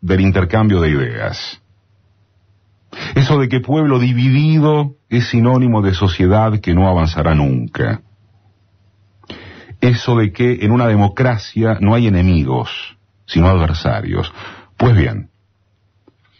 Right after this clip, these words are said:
uno ya está harto de estas boludeces monumentales y cree que es hora de salirles al cruce, porque de lo contrario se asienta un embuste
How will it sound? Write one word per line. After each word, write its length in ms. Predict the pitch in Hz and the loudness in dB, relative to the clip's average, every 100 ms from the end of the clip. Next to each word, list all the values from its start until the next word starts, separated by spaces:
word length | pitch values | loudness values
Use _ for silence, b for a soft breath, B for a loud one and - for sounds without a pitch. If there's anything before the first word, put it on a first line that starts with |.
| _ _ _ _ _ B B B - | _ _ _ _ _ B B B 0
uno 200 | 160 117 | 0 2
ya 140 | 104 | 0
está 300 | 87 117 - _ - | 0 -2 -6 _ -6
harto 600 | 104 - _ - - _ | -6 -6 _ -20 -20 _
de 200 | 73 87 | -4 -2
estas 260 | 92 85 85 | -2 -4 -4
boludeces 800 | 85 90 87 87 95 117 - 98 | 0 2 2 2 2 0 0 0
monumentales 840 | 80 80 80 80 101 87 80 85 - | 2 2 0 0 0 0 -2 -4 -4
y 120 | 98 | -4
cree 240 | 139 143 131 | -2 -2 0
que 80 | |
es 120 | 110 - | -4 -2
hora 220 | 117 117 | 0 0
de 80 | 101 | 0
salirles 500 | 87 92 107 98 85 | 0 0 2 0 0
al 140 | 71 | -2
cruce, 600 | - 98 80 - 78 78 82 B B B B | 0 0 0 0 -2 -2 -4 B B B B
porque 280 | 117 110 143 | -2 0 0
de 80 | |
lo 120 | 135 123 | 0 0
contrario 840 | 127 123 175 123 87 90 107 113 _ _ _ _ B B - | -2 0 -2 -2 -2 -2 -2 -4 _ _ _ _ B B -8
se 200 | - 117 | -2 0
asienta 460 | 104 160 165 135 | 0 0 0 2
un 120 | 151 | 2
embuste 840 | 139 110 123 123 85 - 85 98 | 2 2 2 -2 -6 -6 -2 -2